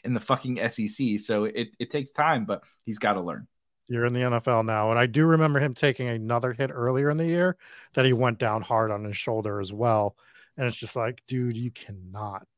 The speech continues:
Speaker 2: you cannot be taking these hits onto your right shoulder like that.
Speaker 1: It's like,
Speaker 2: It's just
Speaker 1: it's like, and that's the thing. It's, like, always the shoulder for the
Speaker 2: Mm-hmm.
Speaker 1: quarterbacks because of how you go down.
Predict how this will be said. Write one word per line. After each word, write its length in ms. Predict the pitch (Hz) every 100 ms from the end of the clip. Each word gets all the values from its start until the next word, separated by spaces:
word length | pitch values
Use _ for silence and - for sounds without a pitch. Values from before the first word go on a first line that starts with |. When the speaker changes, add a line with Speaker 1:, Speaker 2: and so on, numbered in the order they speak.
| _
Speaker 2:
you 120 | 123
cannot 500 | 117 - 120 131 143
be 100 | 131
taking 320 | 117 127 117 120
these 200 | 117 -
hits 200 | 123 -
onto 320 | 120 113 117
your 140 | 107
right 220 | 101 101
shoulder 380 | - 113 113 107
like 200 | 104 110
that. 160 | 135 123
Speaker 1:
It's 120 | 139
like, 80 | 170
Speaker 2:
It's 80 | -
just 240 | - 196
Speaker 1:
it's 100 | 147
like, 200 | 202 139 - _ -
and 120 | 160
that's 140 | 170
the 40 | 156
thing. 140 | 165
It's, 140 | - -
like, 140 | 131 -
always 480 | 127 135 143 135
the 80 | 131
shoulder 580 | - 113 104 92 80 - _
for 120 | - 101
the 80 |
Speaker 2:
Mm-hmm. 120 | 98 104 110
Speaker 1:
quarterbacks 220 | 92 85 -
because 260 | - 104
of 100 | 101
how 100 | 101
you 160 | 98 90
go 180 | 98 95
down. 220 | 107